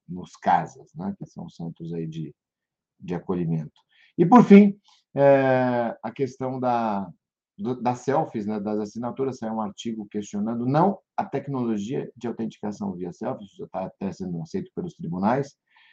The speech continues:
mas a conscientização das pessoas que tão usando os seus selfies pra isso. Charles, esse é o giro rápido aqui, pinga-fogo do direito digital na semana. Um ótimo dia a todos, bom fim de semana, fiquem bem, fiquem com Deus.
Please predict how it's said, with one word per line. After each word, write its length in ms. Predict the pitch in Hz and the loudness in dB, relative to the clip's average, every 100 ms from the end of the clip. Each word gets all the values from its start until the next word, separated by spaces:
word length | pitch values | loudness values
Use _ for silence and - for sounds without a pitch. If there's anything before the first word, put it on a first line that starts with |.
| _ _ - | _ _ 0
mas 600 | 104 110 107 107 104 - | 4 6 6 6 4 0
a 100 | - | -6
conscientização 840 | 120 165 175 160 151 - 123 120 123 | -2 2 2 2 -2 -4 -6 -4 -6
das 120 | 120 | -6
pessoas 380 | - 107 110 107 | -6 -4 -4 -6
que 120 | 104 | -8
tão 180 | - 104 | -2 0
usando 300 | 95 95 95 | 0 -4 -6
os 100 | 180 | -8
seus 160 | 180 | -10
selfies 320 | - 175 165 - | -10 -10 -12 -12
pra 120 | - | -14
isso. 320 | - - _ _ - _ | -14 -20 _ _ -20 _
Charles, 420 | 185 160 104 - | 12 12 10 2
esse 240 | 135 156 165 | 2 2 4
é 60 | |
o 100 | 143 | 2
giro 320 | 104 123 135 | 2 0 0
rápido 360 | 95 131 139 107 | 2 2 2 -2
aqui, 160 | 104 - | -6 -8
pinga-fogo 720 | - 123 101 - 127 120 - - | -8 -6 -6 -4 -4 -6 -10 -6
do 100 | 117 | -4
direito 460 | 101 98 117 107 | -2 -2 -4 -4
digital 380 | 101 95 90 107 | -8 -10 -6 -4
na 120 | 104 | -4
semana. 460 | 101 - 98 113 104 - _ _ _ _ _ - | -6 -8 -6 -6 -6 -12 _ _ _ _ _ -8
Um 400 | 101 98 87 78 - | -2 0 -2 -8 -2
ótimo 360 | 120 123 110 104 | -2 -2 -4 -2
dia 160 | 104 | -2
a 40 | 98 | -4
todos, 260 | 110 104 | -4 -6
bom 240 | 87 104 101 | -6 -6 -6
fim 120 | 92 | -10
de 60 | |
semana, 300 | - 92 98 - | -6 -4 -2 -4
fiquem 200 | - 180 | -8 -10
bem, 160 | 185 | -10
fiquem 200 | - 180 | -10 -14
com 120 | 175 175 | -12 -12
Deus. 300 | - _ | -14 _